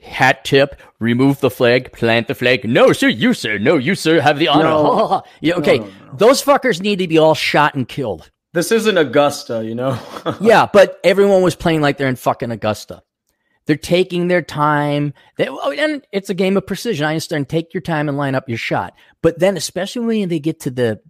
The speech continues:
Speaker 1: to the tee, and not the tee, when they get to the hole, there's all this etiquette, and you see these four old baby boomer fucks, by the time of which I had already skipped ahead of two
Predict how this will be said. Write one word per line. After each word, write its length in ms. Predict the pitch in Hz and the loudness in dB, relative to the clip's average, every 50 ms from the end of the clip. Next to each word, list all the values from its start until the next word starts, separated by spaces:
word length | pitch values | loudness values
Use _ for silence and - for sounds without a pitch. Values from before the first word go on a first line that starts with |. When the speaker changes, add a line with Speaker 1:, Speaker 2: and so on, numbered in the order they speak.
| _ | _
Speaker 1:
to 120 | - - 117 | -14 -12 -10
the 160 | 104 104 98 | -10 -10 -10
tee, 480 | 92 - - - 277 262 135 92 - _ - | -12 -10 -8 -6 -6 -6 -6 -10 -14 _ -6
and 100 | 139 139 | -4 -2
not 120 | 143 139 - | -2 -2 -4
the 60 | 110 | -8
tee, 180 | - - 117 104 | -12 -10 -8 -8
when 160 | 98 98 101 | -8 -8 -8
they 80 | 101 101 | -6 -6
get 160 | 104 101 - | -8 -8 -10
to 100 | - 90 | -14 -16
the 120 | 90 87 | -16 -10
hole, 420 | - - 170 175 139 101 90 92 _ _ _ _ _ _ _ _ _ _ _ _ _ _ _ | -6 -4 -4 -2 -2 -4 -6 -8 _ _ _ _ _ _ _ _ _ _ _ _ _ _ _
there's 220 | - 170 160 147 - - - | 0 0 0 0 -2 -2 0
all 200 | 156 185 220 240 | 2 4 4 4
this 160 | 240 226 - - | 2 0 -2 -2
etiquette, 420 | - 165 185 190 185 - 156 120 - | -2 -2 -2 -2 -2 -4 -4 -6 -4
and 80 | - 123 | -6 -6
you 80 | 151 175 | -8 -8
see 200 | - - 170 151 | -8 -8 -8 -8
these 220 | 123 104 92 - | -8 -10 -12 -14
four 420 | - _ - 127 127 151 170 175 | -16 _ -10 -8 -6 -4 -4 -4
old 280 | - 160 151 156 151 135 | -4 -2 -2 -2 -4 -4
baby 280 | 123 117 117 123 127 139 | -6 -8 -8 -6 -6 -6
boomer 300 | 127 113 123 127 127 117 | -6 -6 -6 -6 -6 -8
fucks, 360 | 113 - - - 101 87 - - - - - - | -10 -8 -6 -6 -6 -6 -8 -12 -14 -12 -4 0
by 200 | 147 143 160 190 | 2 2 2 2
the 80 | 180 170 | 0 0
time 300 | - 170 170 170 175 160 | 0 0 2 2 2 0
of 100 | 135 127 | -2 -2
which 180 | 135 120 - - | -4 -4 -2 -2
I 60 | 120 | -2
had 100 | 117 117 | -2 -2
already 260 | - 120 120 120 117 | 0 0 0 0 -2
skipped 360 | 120 - - - 117 113 - - | -4 -6 -8 -6 -8 -6 -6 -8
ahead 200 | 110 98 101 104 | -10 -8 -8 -8
of 160 | 110 - _ | -8 -10 _
two 420 | - - - 320 311 262 135 - | -6 0 2 4 4 4 2 -2